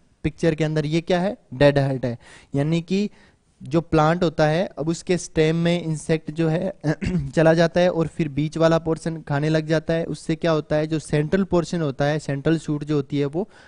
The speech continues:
सूख जाती है। सूखने के बाद इस तरीके से हो जाती है, दिख रहा है आपको व्हाइट व्हाइट,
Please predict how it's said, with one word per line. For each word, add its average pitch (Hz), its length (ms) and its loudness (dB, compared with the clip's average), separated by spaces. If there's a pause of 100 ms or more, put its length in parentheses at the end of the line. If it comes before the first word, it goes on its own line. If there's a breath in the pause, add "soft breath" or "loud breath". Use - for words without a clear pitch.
(140 loud breath)
सूख 170 300 0
जाती 151 320 2
है। 160 180 -8 (340 loud breath)
सूखने 170 440 0
के 170 180 -2
बाद 156 380 4
इस 185 200 -4
तरीके 156 360 0
से 151 100 -2
हो 135 80 0
जाती 131 260 0
है, 147 80 0
दिख 156 180 -4
रहा 185 80 2
है 175 60 2
आपको 175 180 -2
व्हाइट 143 240 2
व्हाइट, 143 260 -2